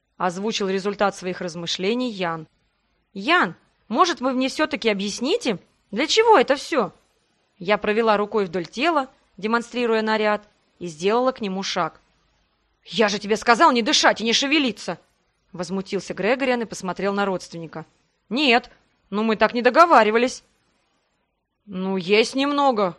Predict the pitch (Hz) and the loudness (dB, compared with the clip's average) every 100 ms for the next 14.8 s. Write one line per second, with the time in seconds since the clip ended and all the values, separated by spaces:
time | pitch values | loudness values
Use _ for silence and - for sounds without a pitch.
0 | _ 190 185 202 202 202 254 - - _ | _ -8 -2 -2 -2 -2 -2 -4 -16 _
1 | _ _ _ 175 185 190 196 175 185 175 | _ _ _ -6 -6 -2 -4 -2 -6 -6
2 | - 196 175 165 _ _ _ _ _ 180 | -2 -2 -2 -6 _ _ _ _ _ -8
3 | 190 226 254 247 254 240 294 220 214 - | -4 2 4 4 2 4 4 4 0 -2
4 | 214 196 208 208 202 196 - _ _ _ | 0 0 0 0 -2 -2 -6 _ _ _
5 | _ 180 202 240 240 233 202 185 190 180 | _ -6 -2 4 8 8 6 -4 -6 -8
6 | _ _ _ _ _ _ _ - 440 415 | _ _ _ _ _ _ _ -2 4 6
7 | 254 175 - _ _ _ _ _ 185 190 | 6 4 -6 _ _ _ _ _ -6 -2
8 | 190 175 180 180 185 185 185 185 175 165 | -4 -2 -4 -2 0 -2 -2 -6 -6 -14
9 | _ _ _ _ _ _ _ _ _ - | _ _ _ _ _ _ _ _ _ 8
10 | 240 240 - 202 190 185 - _ _ _ | 8 8 2 -2 0 0 -4 _ _ _
11 | - 185 220 214 - 240 185 175 240 294 | -10 -2 0 0 4 2 2 -6 0 2
12 | - 269 269 262 254 233 233 - _ _ | 4 4 4 2 0 0 -4 -6 _ _
13 | _ _ - 349 330 226 240 233 220 269 | _ _ -6 4 4 4 2 2 2 0
14 | 269 214 226 214 220 214 190 175 | 0 -2 0 0 -2 -2 -4 -8